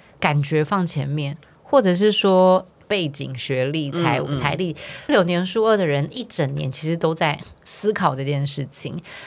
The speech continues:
Speaker 1: 如果是单身的，流年数二的朋友，物质固然蛮重要的，可是你的内心要去思考的是，如果你可以自己赚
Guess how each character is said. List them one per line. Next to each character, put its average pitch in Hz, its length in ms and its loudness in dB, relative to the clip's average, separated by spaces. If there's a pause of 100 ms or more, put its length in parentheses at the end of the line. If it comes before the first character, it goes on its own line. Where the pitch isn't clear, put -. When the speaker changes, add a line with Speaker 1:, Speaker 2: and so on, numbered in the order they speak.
(140)
Speaker 1:
如 214 140 4
果 208 120 6
是 160 100 0
单 139 240 2
身 127 220 -2
的， 120 200 -8
流 156 100 2
年 147 180 0
数 147 200 -4
二 147 220 0
的 107 100 -6
朋 - 200 -8 (120)
友， 110 180 -6 (300)
物 359 140 4
质 160 220 -2
固 214 240 4
然 143 160 4
蛮 131 260 -4
重 131 340 -2
要 127 240 -2
的， - 220 -6
可 - 180 -2
是 233 360 0 (600)
你 185 180 0
的 175 140 4
内 240 280 2
心 170 480 -2
要 160 160 0
去 160 160 -4
思 175 280 -6
考 170 240 -2
的 - 160 -8
是， 147 340 -6 (420)
如 190 200 8
果 226 140 8
你 156 120 4
可 160 140 4
以 147 40 6
自 151 140 -2
己 139 120 -6
赚 - 300 -2